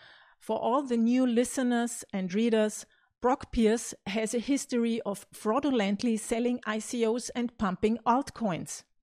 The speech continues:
He definitely is not representing an official Bitcoin delegation, because there is no such thing as an official delegation, as Juan Togami puts it on Twitter,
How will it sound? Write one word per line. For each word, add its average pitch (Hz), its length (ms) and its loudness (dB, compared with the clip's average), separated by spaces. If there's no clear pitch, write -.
He 247 140 2
definitely 233 640 0
is 202 160 -2
not 220 360 0
representing 220 840 -2
an 202 280 -4
official 220 520 0
Bitcoin 214 540 -2
delegation, 175 640 -2
because 247 360 0
there 233 200 4
is 254 300 0
no 190 240 2
such - 400 -6
thing 196 400 -2
as 160 200 -8
an 185 280 -6
official 202 640 -4
delegation, 226 800 2
as 196 160 -8
Juan 277 260 -4
Togami 196 560 -4
puts 269 300 -6
it 233 240 -6
on 185 180 -4
Twitter, 170 520 -4